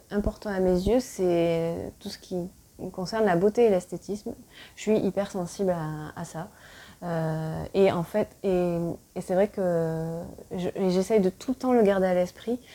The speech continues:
C'est, euh, par exemple, ben, je sais pas, je vais marcher et je vais,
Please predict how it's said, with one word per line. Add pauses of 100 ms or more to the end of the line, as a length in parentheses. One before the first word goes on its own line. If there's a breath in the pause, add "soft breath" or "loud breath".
(260 loud breath)
C'est,
euh,
par
exemple,
ben,
je
sais
pas,
je
vais
marcher
et
je
vais,